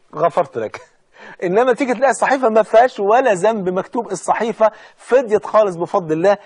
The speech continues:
يبقى كده ربنا سبحانه وتعالى عفى عنك. اخويا وحبيبي، كلمة اخيرة عايز اقولها لك،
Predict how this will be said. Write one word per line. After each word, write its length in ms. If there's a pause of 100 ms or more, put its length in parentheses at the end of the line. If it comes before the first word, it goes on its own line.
(140)
يبقى 160
كده 240
ربنا 320
سبحانه 280
وتعالى 400 (300)
عفى 260
عنك. 500
اخويا 280
وحبيبي، 420
كلمة 340
اخيرة 240
عايز 200
اقولها 260
لك، 160